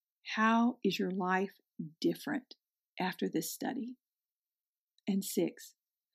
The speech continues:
who in your life needs to know the lessons you have learned? Will you feed and care for his sheep? Well, John has been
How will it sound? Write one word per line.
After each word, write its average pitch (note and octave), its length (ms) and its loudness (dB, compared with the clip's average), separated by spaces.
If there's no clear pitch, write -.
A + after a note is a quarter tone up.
who A#3 220 10
in C#4 100 8
your D4+ 160 6
life E3+ 360 2
needs A3 460 10
to C4+ 120 6
know B3 180 10
the A#3 120 4
lessons F3+ 600 0
you G3 500 2
have F3+ 260 -4
learned? F3 400 -2
Will G3 180 8
you A3+ 260 8
feed B3 540 4
and F#3+ 220 2
care F#3+ 480 -2
for F3 140 2
his E3+ 200 0
sheep? - 360 2
Well, F#3+ 300 4
John G#3+ 400 10
has G3+ 220 2
been F#3+ 380 4